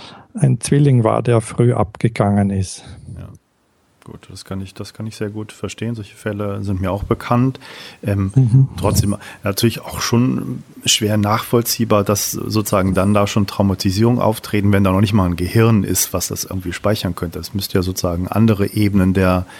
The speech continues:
Speaker 2: der
Speaker 1: Genau.
Speaker 2: Gedächtnisbildung sein, ne? Wie, wie,
Speaker 1: Ja.
Speaker 2: wie kann man sich das erklären? Haben Sie da was?
Speaker 1: Ja, also mein ganz einfaches Modell dazu ist, dass jede Zelle auch,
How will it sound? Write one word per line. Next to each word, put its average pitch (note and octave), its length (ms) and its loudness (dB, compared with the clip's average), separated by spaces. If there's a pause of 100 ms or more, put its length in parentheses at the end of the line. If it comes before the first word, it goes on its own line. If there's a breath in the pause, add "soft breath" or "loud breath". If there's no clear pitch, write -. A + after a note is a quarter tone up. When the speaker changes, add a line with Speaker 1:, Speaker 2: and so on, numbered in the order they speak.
(160 loud breath)
Speaker 2:
der E3+ 80 4 (120)
Speaker 1:
Genau. E3 80 6
Speaker 2:
Gedächtnisbildung E2 840 -2
sein, C2 320 -18
ne? F#2+ 80 -16 (100)
Wie, G2 240 -14
wie, G2 220 -2
Speaker 1:
Ja. D3+ 120 4
Speaker 2:
wie A2+ 60 -2
kann - 180 -14
man F#2+ 120 -8
sich G2 160 -14
das C3 180 -16
erklären? D#2+ 400 -20
Haben D#2+ 100 -20
Sie F2+ 100 -18
da G#2 180 -16
was? - 260 -18 (320)
Speaker 1:
Ja, D#3+ 220 0 (240 loud breath)
also D#3+ 220 0
mein D3+ 420 2
ganz C3+ 320 -2
einfaches D#3+ 480 0
Modell D#3 420 2
dazu D#3 440 0
ist, D#3 240 0
dass D3 160 2
jede C#3 480 2
Zelle D3+ 360 4
auch, A#2+ 200 2